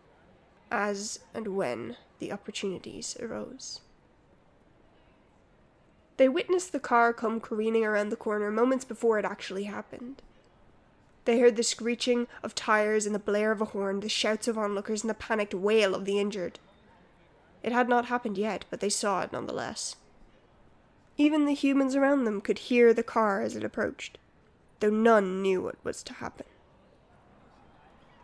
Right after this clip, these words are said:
A short breath was inhaled,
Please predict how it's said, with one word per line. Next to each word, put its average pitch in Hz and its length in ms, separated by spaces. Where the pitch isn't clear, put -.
A - 40
short 233 420
breath 220 400
was 208 140
inhaled, 214 560